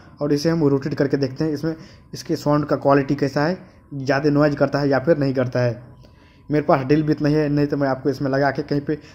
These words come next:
छेद करके दिखा देता है। ये छोटा मशीन, ये जो छोटा ड्रिलिंग मशीन है ये mainly लकड़ी में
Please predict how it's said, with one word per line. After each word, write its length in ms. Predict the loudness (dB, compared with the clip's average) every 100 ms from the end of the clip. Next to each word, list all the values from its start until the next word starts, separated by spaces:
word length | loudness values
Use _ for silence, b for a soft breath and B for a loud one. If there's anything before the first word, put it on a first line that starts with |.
| -10
छेद 200 | 0 2
करके 260 | 4 2 0
दिखा 200 | 0 -2
देता 240 | -2 -2
है। 100 | -4 B B -2
ये 60 | -2
छोटा 300 | 2 2 4
मशीन, 300 | 2 0 -4
ये 180 | 0 2
जो 100 | 2
छोटा 300 | 0 -4 -2
ड्रिलिंग 300 | 0 2 4
मशीन 260 | 4 2 0
है 60 | 0 B B 0
ये 80 | 2
mainly 320 | 4 2 4
लकड़ी 360 | 2 4 2 2
में 240 | 2